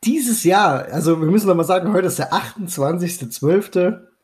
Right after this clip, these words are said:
Und Dave spricht noch von diesem Jahr. Die meisten Leute, die haben schon die, die Beine hoch- oder die Füße hochgelegt und gucken schon entspannt ins nächste Jahr rein und <laughs> quatschen noch über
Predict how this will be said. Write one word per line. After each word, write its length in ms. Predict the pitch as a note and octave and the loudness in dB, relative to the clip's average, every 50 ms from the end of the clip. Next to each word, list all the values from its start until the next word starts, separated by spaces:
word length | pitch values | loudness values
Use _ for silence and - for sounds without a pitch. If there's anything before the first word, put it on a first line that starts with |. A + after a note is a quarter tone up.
| _ _ _ _ _ _ _ _ - - - | _ _ _ _ _ _ _ _ -18 -8 -6
Und 160 | D3 B2+ F#3 | -4 0 2
Dave 140 | F#3 F#3+ A3+ - | 2 2 2 0
spricht 320 | - - E3+ - - - | 0 0 0 0 0 0
noch 120 | F#3 E3+ | -2 0
von 180 | F3 F3 D3+ C3+ | 0 0 -2 0
diesem 340 | F3+ G3+ A3+ G3+ E3+ D3+ D3+ | 0 0 0 0 0 0 0
Jahr. 360 | D#3+ F3 F3+ D3+ C3 A#2 D3 | 2 2 2 0 0 -2 -4
Die 120 | C#3+ E3 | -6 -4
meisten 340 | D3+ D#3+ F3+ G#3 G#3 - E3+ | -2 -2 -2 -2 -2 -4 -2
Leute, 220 | D3 D#3+ F3 F3 E3+ | 0 0 0 0 0
die 140 | D3+ C#3+ | -2 -2
haben 100 | D3 F3 | -2 -2
schon 200 | D#3+ D3 D#3+ D3+ | -4 -2 -2 -2
die, 220 | C3 C3+ C3+ C3+ C3 | 0 0 0 0 0
die 80 | B2+ | -2
Beine 340 | A#2 A#2+ C3 D#3+ F#3 F#3+ D#3+ | -4 -2 -2 -2 -2 -2 -2
hoch- 220 | E3+ F3+ F3+ F3+ E3+ | -2 -4 -4 -4 -4
oder 200 | C#3 C3+ C3+ C3 | -2 -2 -2 -2
die 100 | C3 C3 | -2 -4
Füße 280 | - G#3+ G#3+ A3 F3 | -4 -4 -2 0 0
hochgelegt 600 | E3 F#3 G3 - - E3+ D#3 D#3+ E3+ F3+ F3 - | 0 0 -2 -4 -4 -4 -2 0 -2 -2 -2 -6
und 320 | D3+ C#3+ C3+ C3+ C3 - - _ - - - - - _ _ _ _ | -6 -4 -4 -4 -6 -10 -16 _ -20 -20 -20 -20 -20 _ _ _ _
gucken 220 | - E3 F3 E3+ | -10 -6 -6 -6
schon 180 | D#3 F3 E3 D#3 | -4 -4 -4 -4
entspannt 380 | C#3+ C3 - - D3+ F3 E3+ E3 | -4 -8 -6 -6 -6 -6 -4 -6
ins 160 | C3+ - - | -8 -6 -4
nächste 300 | D#3 F#3+ G#3+ - - C3 | -4 -4 -4 -2 -4 -4
Jahr 200 | B2 B2 C3 C3 | -2 -2 -2 -2
rein 180 | C#3 C#3+ D#3 D3 | -2 -2 -2 -4
und 120 | C3+ C3+ | -6 -6
<laughs> 0 | |
quatschen 1000 | - - - - B3+ - - - D4 - - - - A#3+ A#3 B3+ B3 - - - - | -6 -6 2 2 2 2 2 0 0 0 0 0 0 0 0 0 -4 -4 -4 -2 0
noch 200 | B3 A#3 - A3 | 0 0 0 -4
über 120 | A3 | -6